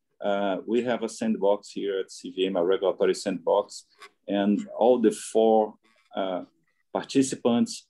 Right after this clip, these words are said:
were working on crypto, using crypto, uh,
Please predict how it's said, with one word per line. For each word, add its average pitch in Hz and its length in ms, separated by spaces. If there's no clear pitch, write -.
were 101 300
working 107 540
on 110 300
crypto, - 720
using 113 480
crypto, 107 640
uh, 92 80